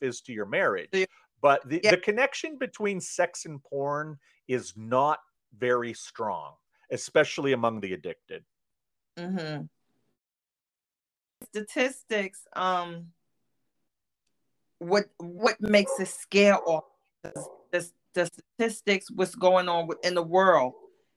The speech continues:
Speaker 2: is it
Speaker 1: Uh,
Speaker 2: extremely high?
Speaker 1: Oh my God. I, and, and here's the thing that you have to realize is that, uh, the statistics I have are all pre-pandemic. And the
Speaker 2: Mm-hmm.
Speaker 1: few statistics I have from the pandemic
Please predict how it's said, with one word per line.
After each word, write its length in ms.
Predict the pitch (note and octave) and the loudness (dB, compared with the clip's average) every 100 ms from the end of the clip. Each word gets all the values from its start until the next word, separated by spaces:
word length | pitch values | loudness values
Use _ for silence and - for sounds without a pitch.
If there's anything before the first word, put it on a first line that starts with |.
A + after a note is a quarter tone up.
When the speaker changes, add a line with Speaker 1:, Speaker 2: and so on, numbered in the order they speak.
| _ _ _ - | _ _ _ -4
Speaker 2:
is 300 | F3 G3 F#3+ | -2 0 0
it 140 | B3 | 0
Speaker 1:
Uh, 60 | G#3+ | -2
Speaker 2:
extremely 720 | - C#3+ D3 D#3+ A#3+ B3+ A#3 | 2 10 12 12 8 0 4
high? 180 | B3+ C4 _ _ _ _ _ _ _ _ D#3 | 4 4 _ _ _ _ _ _ _ _ 8
Speaker 1:
Oh 160 | E3 | 8
my 220 | G3 E3+ D3+ | 8 6 4
God. 460 | B2+ C3+ B2 G#2+ B2 | 8 10 8 6 4
I, 180 | C3+ | 6
and, 200 | D3 C#3 C#3+ | 6 4 2
and 120 | D3+ | 0
here's 280 | D3 C#4 - | 2 0 2
the 100 | F#3 | 2
thing 240 | - D3+ | 4 2
that 140 | A#2 A2 | 2 2
you 80 | A#2 | 2
have 160 | A#2 | 2
to 80 | A2 | -4
realize 640 | G2+ G#2+ G2+ E2+ E2 F2 | -4 -2 0 -2 -4 -8
is 240 | - F#2+ - | -12 -14 -6
that, 500 | G2 F#2+ F#2+ - - - | -2 0 -2 -6 -16 -10
uh, 340 | G2+ F#2+ F#2 G2 G2+ G2 G2+ A#2+ | -6 -4 -4 -6 -10 -20 -10 -6
the 80 | |
statistics 720 | A#2+ - A2+ D#3+ D#3+ - G3 - | -6 -8 -6 -4 -4 -8 -6 -2
I 140 | D3 | -2
have 340 | B2+ B2+ B2 A2 | 0 0 0 2
are 100 | G#2 A2 | -2 0
all 260 | G#2+ A2 | 0 0
pre-pandemic. 1200 | A2 - A2+ G#2 - G#2 F#2+ F2+ F2+ E2 E2+ - _ _ _ - | -2 -10 -10 -10 -10 -12 -10 -6 -6 -8 -14 -20 _ _ _ -4
And 260 | G#2+ G#2+ G#2+ | -2 0 4
the 60 | |
Speaker 2:
Mm-hmm. 320 | G#2 G#2 G2 - | 6 6 2 -2
Speaker 1:
few 220 | D#3+ G#3+ | -2 -2
statistics 720 | - E3+ - F3 - E3 - | -4 -4 0 0 2 0 2
I 80 | B2 | 2
have 260 | C3 A#2+ | 4 2
from 280 | - B2+ C3 | 0 -2 0
the 100 | C#3 | -2
pandemic 760 | - C3+ C3 C3 B2+ C3 B2+ | -2 -8 -2 2 2 0 -6